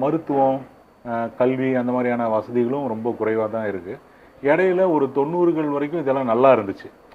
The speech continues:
ஒரு தொழிற்சங்க இயக்கம் அதெல்லாம் ஸ்ட்ராங்கா இருந்த வரைக்கும் அந்த பகுதியில இதெல்லாம் நல்லா இருந்தது. டீ எஸ்டேட்ல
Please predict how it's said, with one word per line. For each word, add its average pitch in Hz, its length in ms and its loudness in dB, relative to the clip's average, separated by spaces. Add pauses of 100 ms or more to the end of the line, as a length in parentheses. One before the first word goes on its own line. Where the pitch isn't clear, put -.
(280)
ஒரு 110 100 -2 (100)
தொழிற்சங்க 127 420 0
இயக்கம் 117 380 -2
அதெல்லாம் 110 320 -2
ஸ்ட்ராங்கா 117 480 -2
இருந்த 107 260 -4
வரைக்கும் 110 360 -6
அந்த 113 180 -8
பகுதியில 113 300 -4
இதெல்லாம் 107 280 -6
நல்லா 104 220 -6 (680)
இருந்தது. 113 280 -2 (120)
டீ 165 160 -2
எஸ்டேட்ல 143 420 0